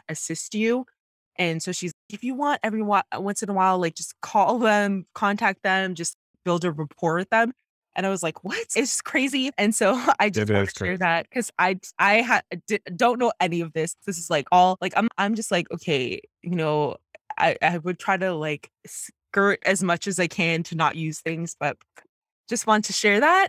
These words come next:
Speaker 1: because that's what I learned. <laughs>
Speaker 2: Yeah, no, I mean, that, I'm about to say the most twenty twenty-two thing I've ever said, but I saw a TikTok the other day about that, about negotiating your medical bills. But, you know, I, we've lived through some of that,
Speaker 1: Yeah,
Speaker 2: T, and I've
Speaker 1: yeah.
Speaker 2: told you before, it's,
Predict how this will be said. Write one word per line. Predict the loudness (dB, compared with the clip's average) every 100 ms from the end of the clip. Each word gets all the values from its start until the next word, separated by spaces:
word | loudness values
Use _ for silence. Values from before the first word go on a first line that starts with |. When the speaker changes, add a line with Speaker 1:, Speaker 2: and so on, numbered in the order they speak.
| -2
Speaker 1:
because | -4 0
that's | 0 0 -2
what |
I | -4
learned. | -6 -10 -10 -4
<laughs> | -2 -2 _ _ -6
Speaker 2:
Yeah, | 0 2 2 0
no, | 0 2 2
I | 2
mean, | 0 2
that, | 0 -2 _ _ -6
I'm | -2
about | 0 0
to | 0
say | -4
the | -2
most | -6 -8 -10
twenty | -8 -8
twenty-two | -8 -8 -8 -8 -8
thing | -8 -8
I've | -6 -8
ever | -8
said, | -6 -6 -6 -8 -10
but | -2 -2 -2 _ _ -6
I | -2 -2
saw | 0 -2 -2
a |
TikTok | -2 -2 0 -4 -2
the | -4
other | -4 -6
day | -6 -6 -8 -12 -8
about | -4 0 0 0 -4 _ -12
that, | -2 0 0 -4 -10
about | -10 -6 -6 -6
negotiating | -4 -2 -2 -2 -4 -4 -8
your | -8 -4
medical | -4 -4 -6
bills. | -6 -6 -6
But, | -2 -4 -4 _ _ _ -2
you | 2 4
know, | 4
I, | 2 0
we've | 0 -2 -2
lived | 0 0 0 -6
through | -10 -8 -6 -8 -8
some | -6 -6 -4
of |
that, | -4
Speaker 1:
Yeah, | -4 -4
Speaker 2:
T, | -4
and | -4
I've | -2 -2
Speaker 1:
yeah. |
Speaker 2:
told | 0 -2 -2
you |
before, | -8 -6 -4 -2
it's, | -4